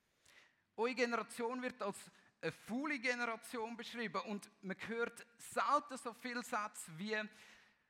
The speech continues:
„Weisst, zu meiner Zeit haben wir das alles noch nicht gehabt und du hast das jetzt alles, also mach doch etwas daraus.“ Wenn das vorhin so im Theater probiert darzustellen, ähm, das ist tatsächlich etwas, was rum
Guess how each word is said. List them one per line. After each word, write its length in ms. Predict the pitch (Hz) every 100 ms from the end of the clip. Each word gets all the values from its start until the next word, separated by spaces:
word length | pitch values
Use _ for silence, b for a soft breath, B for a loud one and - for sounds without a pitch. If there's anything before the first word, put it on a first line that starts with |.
| B _ _
„Weisst, 480 | - 185 180 - -
zu 80 | 180
meiner 340 | 180 190 180
Zeit 280 | 170 165 -
haben 140 | 165 147
wir 80 |
das 180 | 147 -
alles 320 | 123 156 175
noch 120 | 160 151
nicht 140 | 160
gehabt 240 | - 120
und 160 | 113 -
du 100 | 156
hast 380 | - 131 147 -
das 100 | -
jetzt 180 | 143 - -
alles, 380 | 110 151 117 -
also 200 | - 131
mach 380 | 104 123 107
doch 180 | - 160
etwas 360 | 160 _ 160 -
daraus.“ 500 | 156 120 78 - _ _ _ _ _ _ _ _ _ _ _ _ _ _ _ _ _
Wenn 120 | - 113
das 140 | 135
vorhin 280 | - 160 156
so 380 | - 156 156 147
im 200 | 143 -
Theater 320 | 160 180 170
probiert 440 | - 160 165 151 - -
darzustellen, 1000 | 220 233 226 - - 226 165 104 90 82 - B B B B B 139
ähm, 320 | 147 151 147
das 180 | 160 -
ist 140 | -
tatsächlich 640 | 180 - 208 202 - 233 233
etwas, 340 | 214 190 -
was 140 | 156
rum 240 | 175 208